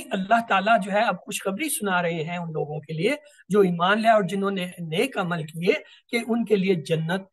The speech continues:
है, एक नहीं, जन्नात, और उनके नीचे नहरें बहती हैं, और जब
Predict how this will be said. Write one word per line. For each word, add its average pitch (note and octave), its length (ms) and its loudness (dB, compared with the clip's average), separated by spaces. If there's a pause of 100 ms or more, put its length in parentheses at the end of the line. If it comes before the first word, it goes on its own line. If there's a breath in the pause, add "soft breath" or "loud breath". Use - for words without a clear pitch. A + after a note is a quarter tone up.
है, F#3 240 -2 (380)
एक A3+ 240 0
नहीं, E4 160 2
जन्नात, G3+ 720 4 (500)
और A3+ 200 4
उनके A#3 320 -4
नीचे G3 320 0
नहरें D#3+ 440 0
बहती A#3 420 0
हैं, D#3+ 260 -8 (280)
और G3 120 0
जब A3 200 -2